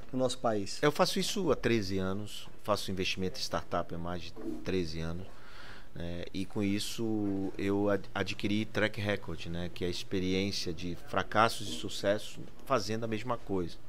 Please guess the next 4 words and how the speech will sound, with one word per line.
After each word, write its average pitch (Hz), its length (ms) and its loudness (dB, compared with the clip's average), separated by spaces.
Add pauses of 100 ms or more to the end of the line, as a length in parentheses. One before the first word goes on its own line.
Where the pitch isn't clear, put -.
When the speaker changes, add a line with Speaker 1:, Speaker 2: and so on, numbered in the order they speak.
(720)
Speaker 2:
Então, 170 280 -2 (720)
a 104 160 0
comunidade, 113 920 2
ela, 107 720 4